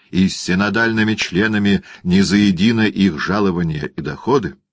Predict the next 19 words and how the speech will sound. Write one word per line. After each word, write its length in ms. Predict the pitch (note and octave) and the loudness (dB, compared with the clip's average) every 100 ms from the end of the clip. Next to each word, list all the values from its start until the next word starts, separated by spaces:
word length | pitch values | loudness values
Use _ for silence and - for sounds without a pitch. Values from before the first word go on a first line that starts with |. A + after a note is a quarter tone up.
| _ _ - | _ _ -10
но 160 | D#2+ | -8
также 380 | D#2 F2+ D#2+ E2+ | -6 -4 0 0
за 120 | D#2+ | 2
упущение 1040 | F#2+ F#2+ G#2+ G2+ - G#2+ A#2 A2 G#2 G2+ - | 2 4 2 -2 0 0 0 0 0 0 -2
экономических 1000 | G2 - F#2 F#2 G#2+ G#2+ F#2+ - F2+ - | -6 -2 0 2 0 -2 -8 -6 -8 -6
порядков 760 | F2+ F2 G#2+ G#2+ - D2 - _ - - | -6 -2 -2 -4 -8 -14 -14 _ -20 -12
и 140 | E2 | -6
за 180 | D#2 E2+ | -4 -2
раздачу 800 | F2+ E2 D2+ G#2+ G#2+ - G2+ F2+ - - | -2 -4 -2 -2 -2 0 0 0 -6 -6
в 60 | F#2 | -2
великовотчинные 1300 | D2+ F2+ G2 G2+ G2+ A2+ A2 - G#2 G2+ G2+ G2 | 0 2 2 2 2 2 0 -4 -4 -2 0 0
архиерейские 1080 | - F#2+ F#2 G2+ F#2+ G#2 G#2 - - F#2 F#2 | 0 -4 -4 -2 2 2 0 -4 -6 -2 0
домы 500 | D#2+ G2+ G#2+ G#2 G#2 | 2 2 2 0 -4
и 220 | - F#2 | 0 0
монастыри, 840 | F#2 F#2 F#2 - F2+ F2+ A2 - _ _ _ - | 2 0 -2 -4 -2 2 2 0 _ _ _ -12
настроение 960 | D2+ E2 - F2 F2 G2 A#2 G#2+ F2+ C#2 | -8 -6 -4 -2 2 2 2 0 -2 -2
без 360 | C2+ G2+ - | -2 -2 -2
надлежащего 920 | G#2 G#2 G#2+ G#2 B2 A2+ - G#2 G2+ | -4 0 0 0 -2 -4 -6 -4 -2
прежде 580 | G2 F#2+ A2+ D#2+ F2 F#2 | -4 -2 -2 -2 -2 -2